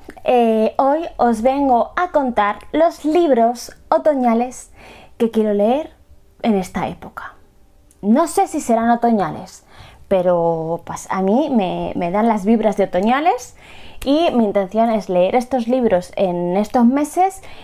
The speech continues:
y así para futuros vídeos os traigo más recomendaciones de vídeos otoñales.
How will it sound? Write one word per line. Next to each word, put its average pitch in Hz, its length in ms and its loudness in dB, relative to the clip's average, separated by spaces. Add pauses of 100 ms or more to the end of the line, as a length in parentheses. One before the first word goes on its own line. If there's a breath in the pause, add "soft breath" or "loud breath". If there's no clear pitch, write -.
(260 loud breath)
y 311 320 2
así 277 560 0
para 185 1000 2
futuros 233 540 0
vídeos 254 520 0
os 208 180 -2
traigo 202 640 2
más 190 240 -2
recomendaciones 190 840 -2
de 196 120 -2
vídeos 170 260 -6
otoñales. 190 680 -2